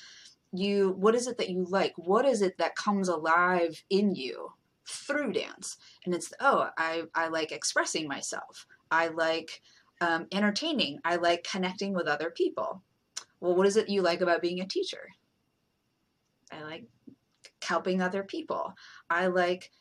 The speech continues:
bringing joy into the world. What do you like about being an improviser? 'Cause I do improv. I like to make people laugh. I like to connect with other people. Like, here's your connect, here's your themes.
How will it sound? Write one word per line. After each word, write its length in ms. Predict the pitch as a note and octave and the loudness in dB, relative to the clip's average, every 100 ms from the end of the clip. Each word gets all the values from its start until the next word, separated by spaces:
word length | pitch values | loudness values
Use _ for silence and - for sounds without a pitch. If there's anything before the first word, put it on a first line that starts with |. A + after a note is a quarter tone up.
| _ | _
bringing 360 | G3+ G#3+ A3 G#3 | -2 0 2 2
joy 400 | F#3 B3+ C#4 - | 2 0 0 -4
into 280 | D#3 D#3+ D#3+ | -6 -4 -4
the 120 | D3+ | -4
world. 420 | - - - - _ - - - | -4 -8 -10 -14 _ -20 -20 -12
What 160 | E3+ F#3 | 0 2
do 60 | |
you 80 | B3 | 2
like 200 | B3+ C4+ | 0 0
about 240 | C#4 B3 A#3+ | 0 0 0
being 160 | A#3+ | -2
an 80 | B3 | -2
improviser? 540 | C#4 A#3+ - D#3 - - _ | -4 -4 -4 -4 -8 -18 _
'Cause 120 | - | -12
I 40 | F#3 | -4
do 220 | A3+ A3 | -2 0
improv. 520 | B3+ C4 - - - - _ _ _ _ _ _ _ _ _ _ _ _ _ _ _ _ E3 | -2 -4 -2 -4 -8 -20 _ _ _ _ _ _ _ _ _ _ _ _ _ _ _ _ -4
I 120 | F3 | 0
like 260 | E3+ E3+ | 2 0
to 100 | - | -2
make 220 | F3+ E3+ - | -6 -6 -6
people 320 | F3+ F#3 F#3+ | -6 -2 -2
laugh. 500 | A#3+ - - - - | -2 -4 -8 -10 -10
I 120 | D#3 D#3 | -8 -6
like 420 | D#3 D#3+ F3 - - | -4 -4 -6 -8 -6
to 260 | F#3 F#3 G3 | -2 -4 -4
connect 380 | - G#3+ B3+ - | -6 -6 -6 -8
with 120 | D#3+ | -6
other 260 | - D#3+ D#3+ | -6 -6 -8
people. 380 | C4 C4 - - | -12 -10 -10 -8
Like, 180 | D#3 - - - | -10 -10 -20 -12
here's 400 | - C#4+ E4 A#3 | -4 -2 0 0
your 160 | F3+ | -2
connect, 360 | - F#3 F3 - | -4 -8 -8 -4
here's 300 | A3 C#4 C4 | -4 -2 -2
your 140 | F3+ D3 | -2 -2
themes. 580 | G3+ G#3 C3 - - | -2 -2 -2 -8 -10